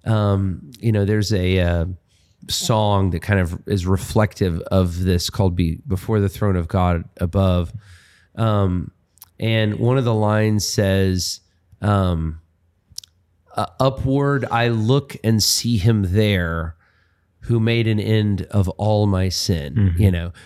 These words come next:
Speaker 1: when Satan tempts me to despair and tells me of the guilt within,
Speaker 2: Mm-hmm.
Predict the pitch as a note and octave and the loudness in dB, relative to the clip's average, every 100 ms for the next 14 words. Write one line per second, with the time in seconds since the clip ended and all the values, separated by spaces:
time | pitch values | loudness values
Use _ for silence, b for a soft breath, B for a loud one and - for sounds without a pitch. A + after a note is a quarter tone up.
0 | B B2+ B2 - D3 D#3 D3+ C3 C#3+ D3 | B 0 0 0 0 0 -2 0 0 0
1 | - C#3 B2+ B2 A2 G2+ - A2+ A2 A2 | 0 0 0 0 0 -2 -4 -2 0 2
2 | G#2+ G#2 F2+ - A#2+ B2 A2+ A#2 A2 G#2 | 2 0 -2 0 0 0 0 0 0 -2
3 | A#2+ B2+ B2+ G#2+ G2+ - A2+ F2+ A2+ B2 | 0 2 0 -2 -8 -6 -6 -2 0 0
4 | A#2+ A2+ G2 G#2+ G2 E2+ F2 G2 E2+ | -2 -2 0 0 0 0 0 0 -2